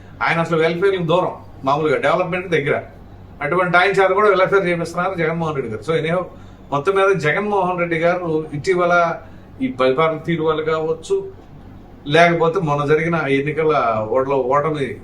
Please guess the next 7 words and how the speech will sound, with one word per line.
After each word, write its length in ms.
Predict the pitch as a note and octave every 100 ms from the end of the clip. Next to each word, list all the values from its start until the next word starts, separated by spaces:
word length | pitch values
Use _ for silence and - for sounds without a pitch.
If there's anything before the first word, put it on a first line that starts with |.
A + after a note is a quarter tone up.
| B2
ఆ, 160 | A#2+
దెబ్బ 260 | A2+ C3 C#3
కావచ్చు, 540 | D3+ C#3+ C#3+ - F3 E3+ - - - -
ఆయన 540 | B2+ C3 C3 A#2 A2+ D3 - - - - D#3
ఎక్కడ 260 | D3 E3
ఉన్నారో 340 | D#3+ D#3 D#3 D3+
మరి 380 | C3+ A2+ G#2